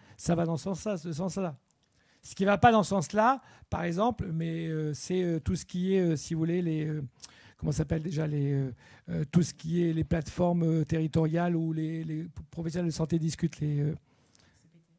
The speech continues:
les C P T S. Là, on, on, voilà, pour moi, c'est une aberration parce qu'on va mettre beaucoup de gens à, à table, autour de la table, à discuter, discuter, discuter.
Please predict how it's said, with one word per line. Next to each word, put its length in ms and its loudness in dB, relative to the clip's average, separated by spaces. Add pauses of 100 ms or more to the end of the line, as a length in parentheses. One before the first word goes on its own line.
(200)
les 80 2
C 120 2
P 100 4
T 100 4
S. 220 0 (200)
Là, 240 4
on, 280 0
on, 100 -16
voilà, 280 -8 (200)
pour 140 4
moi, 180 8
c'est 160 -2
une 120 6
aberration 680 4 (420)
parce 160 -2
qu'on 160 4
va 100 6
mettre 220 2
beaucoup 320 8
de 60 -4
gens 400 4 (120)
à, 200 0
à 120 -2
table, 400 4 (540)
autour 240 6
de 40 6
la 100 6
table, 220 4
à 60 4
discuter, 460 2
discuter, 400 -6
discuter. 500 -6